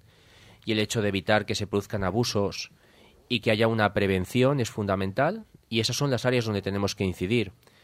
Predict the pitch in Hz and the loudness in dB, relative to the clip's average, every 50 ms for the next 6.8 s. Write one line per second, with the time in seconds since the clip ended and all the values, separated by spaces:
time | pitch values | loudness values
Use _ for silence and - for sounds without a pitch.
0 | _ - _ _ _ _ _ - 101 95 - 101 101 107 110 120 120 - - 120 | _ -20 _ _ _ _ _ 0 0 0 0 0 0 4 4 4 4 4 2 2
1 | 120 120 117 113 - 113 110 104 110 104 107 107 110 107 107 104 101 - - 107 | 2 2 2 0 0 -2 -2 0 0 0 0 0 0 0 0 -2 -2 -4 -4 -4
2 | 98 95 - 98 101 107 - - 120 117 - - - 101 92 95 95 92 95 92 | -2 0 2 2 4 2 2 0 -4 -6 -6 -4 -4 -4 -2 0 0 2 2 0
3 | 92 - 98 - - 107 104 107 107 - - 117 127 135 123 107 92 90 92 - | 0 0 -4 -4 -4 -4 -4 -4 -4 -2 0 0 0 -2 -2 -4 -4 -4 -2 -2
4 | 92 85 - 107 110 107 101 101 110 123 127 - - 95 92 87 85 - - 92 | -4 -2 0 0 0 2 0 0 0 -2 -4 -6 -6 -6 -6 -6 -4 -2 -2 -2
5 | 92 92 - 92 87 90 90 98 107 117 123 135 127 104 - 107 101 - 110 107 | -2 -4 -4 -4 -2 -2 -2 0 0 0 0 -2 -4 -4 -4 -4 -4 -2 -4 -4
6 | 120 139 147 131 107 98 85 - - 117 117 - - 123 - 220 | -4 -4 -6 -6 -6 -6 -6 -4 -4 -6 -6 -6 -8 -8 -8 -8